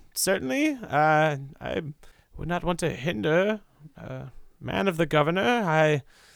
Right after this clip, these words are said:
let's see, Bashir. The name rings a bell.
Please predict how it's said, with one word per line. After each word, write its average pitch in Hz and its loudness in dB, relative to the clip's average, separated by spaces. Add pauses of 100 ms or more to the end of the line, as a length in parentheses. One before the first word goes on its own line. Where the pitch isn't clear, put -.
(760)
let's - -14
see, - -10
Bashir. - -12 (1400)
The - -12
name 320 2
rings 214 4
a 160 4
bell. 123 0